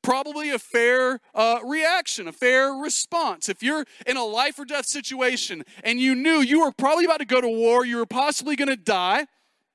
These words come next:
and now this champion comes out that is just, like, unfathomably tall and large, and he says, "Hey,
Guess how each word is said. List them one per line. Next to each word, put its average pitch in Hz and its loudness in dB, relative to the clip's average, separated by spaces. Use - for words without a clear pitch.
and 247 0
now 294 2
this 285 -2
champion 285 -2
comes 220 -6
out 196 2
that 233 -4
is 240 -2
just, 240 2
like, 214 2
unfathomably 269 -2
tall 196 2
and 220 -6
large, 208 0
and 240 -2
he 254 0
says, 269 0
"Hey, 269 -2